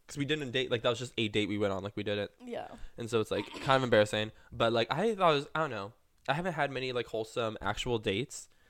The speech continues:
Speaker 1: and so, like, the list to go from for best date is kind of short, but, like, I thought that was so cute. Like, I would, like, I, that was fun. Like,
Speaker 2: Yeah.
Speaker 1: I like the idea of a picnic thing. My worst one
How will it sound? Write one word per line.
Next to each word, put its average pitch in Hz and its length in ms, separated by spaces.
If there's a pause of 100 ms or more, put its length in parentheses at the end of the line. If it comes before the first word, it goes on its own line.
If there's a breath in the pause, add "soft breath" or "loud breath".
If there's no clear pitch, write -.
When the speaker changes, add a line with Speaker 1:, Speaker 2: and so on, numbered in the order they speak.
(140 soft breath)
Speaker 1:
and 131 80
so, 139 140
like, 120 160
the 139 80
list 147 220
to 147 80
go 123 140
from 117 200
for 110 100
best 107 220
date 107 160
is 107 120
kind 113 220
of 107 80
short, 98 380
but, 123 140
like, 110 200 (400 loud breath)
I 151 120
thought 185 100
that 180 80
was 151 80
so 127 160
cute. - 180
Like, 131 140
I 127 100
would, 139 220 (1160)
like, 131 200
I, 131 120
that 131 100
was 123 100
fun. - 280 (180)
Like, 131 220
Speaker 2:
Yeah. 113 80
Speaker 1:
I 120 40
like 117 260
the 120 60
idea 104 300
of 101 100
a 65 240 (360)
picnic 117 280
thing. 135 280 (260 soft breath)
My 135 140
worst 117 320
one 240 320